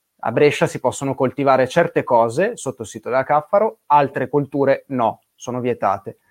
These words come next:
perché il P C B entrerebbe all'interno appunto degli alimenti. In alcuni alimenti non si lega e questa è la nota, se vogliamo, positiva che esce, per cui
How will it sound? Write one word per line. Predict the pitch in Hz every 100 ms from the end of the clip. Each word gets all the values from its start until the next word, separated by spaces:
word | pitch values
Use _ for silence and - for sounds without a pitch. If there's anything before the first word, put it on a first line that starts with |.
| _ _
perché | - 147 135 127 147
il | 139
P | -
C | 131 151
B | 131
entrerebbe | 139 139 135 123 123 120
all'interno | 120 120 123 123 113 117
appunto | 113 117 113
degli | 117 113
alimenti. | 113 113 104 104 - - _ _ _ _ -
In | 180
alcuni | 196 202 233
alimenti | 233 220 190 202
non | 170
si | 160 -
lega | 147 107 113 135
e | 151
questa | 143 127 -
è | 127 113 117 - _ _ _
la | 135
nota, | 123 127 135
se | -
vogliamo, | 127 127 127 120
positiva | 139 139 185 285 131 135
che | 202 131
esce, | 127 185
per | 160 127
cui | 135 135